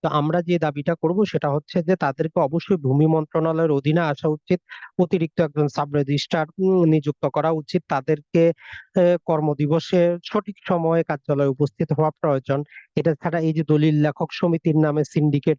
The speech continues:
চাঁদাবাজি, এটা দূর করতে হবে। আঙ্গুলের টিপ নেওয়া বাবদ যে টাকাটা নেওয়া হচ্ছে, এই দুর্নীতি বন্ধ কিন্তু তাদেরকে অবশ্যই, অবশ্যই করতে হবে।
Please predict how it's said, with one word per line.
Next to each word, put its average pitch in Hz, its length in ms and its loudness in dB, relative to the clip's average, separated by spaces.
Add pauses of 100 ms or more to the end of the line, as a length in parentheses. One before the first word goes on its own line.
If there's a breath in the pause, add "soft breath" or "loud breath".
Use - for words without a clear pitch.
(120)
চাঁদাবাজি, 135 560 -4 (160)
এটা 151 220 2
দূর 170 180 -4
করতে - 320 -4
হবে। 147 240 -2
আঙ্গুলের 160 540 0
টিপ 160 200 -2
নেওয়া 156 220 2
বাবদ 143 340 -2
যে 147 100 -2 (100)
টাকাটা 143 360 -6
নেওয়া 156 260 -2
হচ্ছে, 139 240 -6 (140)
এই 160 220 4
দুর্নীতি 160 400 0
বন্ধ 131 280 -2 (120)
কিন্তু 156 320 -2
তাদেরকে 143 440 -4 (440 loud breath)
অবশ্যই, 170 480 0
অবশ্যই 156 420 -2
করতে 170 260 -2
হবে। 143 260 0